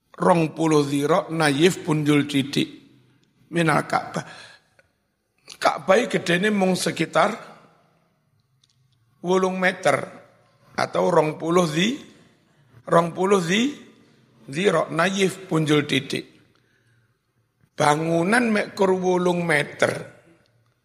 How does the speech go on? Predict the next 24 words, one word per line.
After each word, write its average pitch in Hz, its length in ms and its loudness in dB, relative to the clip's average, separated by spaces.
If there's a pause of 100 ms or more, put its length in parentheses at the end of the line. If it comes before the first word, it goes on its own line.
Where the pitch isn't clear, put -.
(480)
Gek - 240 -4
sampean 190 400 2
nang 175 160 4
ngene 165 240 2
Jepang - 640 -2
berjarak 143 560 0 (1500)
apa? 139 560 0
Lima 170 400 0
belas 151 400 0
ribu 147 400 0
ki-, 208 400 -2 (640)
kilo. 123 560 -2 (720)
Terus - 320 -2
kon 131 320 2 (400)
pas, - 400 0
lho 135 160 -2
ya 151 80 2
sapa 151 640 0
iso, 127 320 0
Mas? - 320 -2 (1500)
Ya 175 320 -2
lek - 240 -2
Ka'bah - 480 0
i 170 320 -2